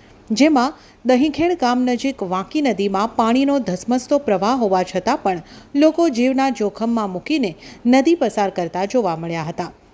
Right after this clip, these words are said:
જો કે, ચોંકાવનારી વાત એ હતી કે લોકો તેમની સાથે તેમના પશુઓને પણ આવી જ રીતે જોખમી રીતે નદી પસાર કરાવી રહ્યા હતા. ત્યારે નદીના ધસમસતા પ્રવાહમાં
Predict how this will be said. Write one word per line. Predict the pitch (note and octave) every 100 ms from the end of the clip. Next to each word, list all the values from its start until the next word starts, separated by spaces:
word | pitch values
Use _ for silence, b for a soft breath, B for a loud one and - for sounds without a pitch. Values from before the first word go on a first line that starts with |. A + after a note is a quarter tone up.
| _ -
જો | B3 D#4+
કે, | F4+
ચોંકાવનારી | F4 C#4+ C#4 D#4 E4+ E4+
વાત | D#4+ D4+ D4
એ | C4
હતી | C4 - A#3+ D4 B B
કે | D4+
લોકો | D4 C#4+ D#4
તેમની | E4+ C#4 A#3 C#4
સાથે | C#4+ A#3 G#3+ C4+
તેમના | C4+ B3+ C4
પશુઓને | A#3 G#3 - D4 A#3
પણ | G#3+ A#3 B3 -
આવી | G#3+ G#3+ D4+
જ | A#3
રીતે | F#3+ F3+ A3
જોખમી | G#3+ A3+ A3+ A#3 D#4
રીતે | C#4+ G#3 A3
નદી | A3+ F#3+ B3
પસાર | C4 G3+ F#3+ F3+
કરાવી | - A3 E3+ E3
રહ્યા | D#3 E3+
હતા. | D#3+ - E3+ - B B B B
ત્યારે | C4 C4 C4+
નદીના | B3+ B3 D4 D4
ધસમસતા | C4 G#3+ - B3+ B3 C4
પ્રવાહમાં | B3+ F#3 F#3+ A#3+ F3